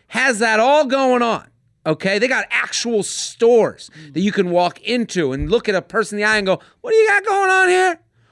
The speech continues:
Why is this good for my back?" There you go. We have one question for all of the, "I'm going to listen to a podcast to help, uh, me fall asleep." I listen to podcasts to go to sleep.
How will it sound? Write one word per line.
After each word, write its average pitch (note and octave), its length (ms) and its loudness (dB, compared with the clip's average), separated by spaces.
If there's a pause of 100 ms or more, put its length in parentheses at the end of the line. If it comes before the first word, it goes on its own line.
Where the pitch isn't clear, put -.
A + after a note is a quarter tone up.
Why F#4 140 0
is F4 100 -4
this E4+ 140 -2
good F#4+ 200 -2
for F#4 80 -16
my G4 180 2
back?" F#4+ 420 -2 (680)
There C4+ 200 2
you C#4 60 0
go. A3+ 320 0 (260)
We A3 120 -4
have G3+ 140 0
one B3+ 200 0
question A#3 440 -2
for A3 180 -2
all G#3 220 4
of F#3 80 -2
the, F3+ 220 -2
"I'm F#3+ 220 -2
going F#3 300 -2
to F3 60 -2
listen F3 280 -4
to E3+ 60 0
a E3 60 -2
podcast E3 400 -4
to E3 40 -4
help, D#3+ 200 -4
uh, D#3+ 160 -8 (100)
me F3 120 -6
fall E3 220 -2
asleep." D#3 220 -6 (200)
I B3 180 -2
listen B3 280 -2
to G#3+ 60 -2
podcasts F#3 360 -2
to D#3+ 60 -8
go F3 60 0
to D#3+ 60 -2
sleep. E3 360 -4